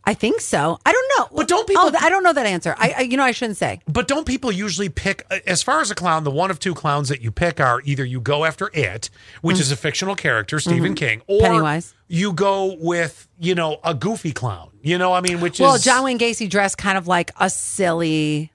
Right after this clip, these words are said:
Speaker 2: Mm.
Speaker 1: looking, like, like a traditional clown. I'm looking at some
Speaker 2: It's still
Speaker 1: Dahmer
Speaker 2: not
Speaker 1: costumes.
Speaker 2: dressing as Dahmer, though. That's different.
Speaker 1: Right, like, directly.
Speaker 2: Yeah.
Speaker 1: Right, you're not dressing as John Wayne Gacy without the costume on.
Speaker 2: Right, exactly.
Speaker 1: I'm looking at some of the costumes.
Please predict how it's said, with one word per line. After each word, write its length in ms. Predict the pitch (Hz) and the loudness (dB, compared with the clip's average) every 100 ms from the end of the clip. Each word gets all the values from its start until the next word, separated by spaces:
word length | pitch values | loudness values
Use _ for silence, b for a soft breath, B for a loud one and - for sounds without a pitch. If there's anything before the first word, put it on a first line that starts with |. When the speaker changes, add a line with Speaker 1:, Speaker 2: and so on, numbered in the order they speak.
| - | -6
Speaker 2:
Mm. 240 | 139 143 | -2 2
Speaker 1:
looking, 540 | 175 147 156 143 143 - | 2 2 0 0 -2 -2
like, 220 | 202 214 - | -4 -2 0
like 200 | 330 285 | 2 2
a 80 | 285 | 0
traditional 720 | - - - 311 285 277 233 | -4 -6 -2 0 0 0 -2
clown. 460 | - 226 190 123 101 B B B B 185 B | 0 0 0 -2 -8 B B B B -8 B
I'm 200 | 262 285 285 | 4 6 4
looking 280 | 311 403 359 | 2 0 2
at 80 | |
some 80 | 285 | 2
Speaker 2:
It's 80 | 247 | 4
still 120 | 240 | 4
Speaker 1:
Dahmer 220 | 226 - 269 | 4 4 4
Speaker 2:
not 300 | 302 294 277 | 4 4 2
Speaker 1:
costumes. 100 | 247 | 2
Speaker 2:
dressing 240 | 247 277 | 0 0
as 160 | 202 139 | -2 -2
Dahmer, 500 | 170 160 156 147 113 | -2 -2 -2 -4 -4
though. 200 | 107 98 | -6 -2
That's 340 | 156 233 - | 0 0 0
different. 460 | 185 170 151 92 - _ _ _ _ - | -2 -4 -6 -16 -18 _ _ _ _ 0
Speaker 1:
Right, 240 | 233 226 208 | 4 4 4
like, 200 | 208 165 | 0 0
directly. 720 | 190 185 180 185 175 160 151 196 | 2 2 0 -2 0 0 -2 -6
Speaker 2:
Yeah. 260 | 180 185 220 | -4 2 4
Speaker 1:
Right, 120 | 202 | 4
you're 80 | 226 | 2
not 120 | 202 | 0
dressing 340 | 196 175 180 | 0 0 -2
as 80 | 165 | -2
John 220 | 151 160 | 0 0
Wayne 160 | 156 151 | 0 0
Gacy 360 | 156 147 156 143 | -2 -2 -4 -4
without 320 | 151 143 120 | -2 -2 -2
the 60 | |
costume 400 | - 143 - - | -4 -4 -4 -4
on. 180 | 226 - | -2 0
Speaker 2:
Right, 240 | 185 262 156 | 2 2 2
exactly. 460 | 151 175 175 175 | -2 0 0 4
Speaker 1:
I'm 220 | 196 240 233 | 4 4 2
looking 320 | 233 277 269 | 0 0 -2
at 100 | 247 | 0
some 140 | 247 | -2
of 60 | 220 | -2
the 60 | 208 | 0
costumes. 840 | 208 185 - 233 240 262 233 | 2 0 0 -2 -2 -4 -6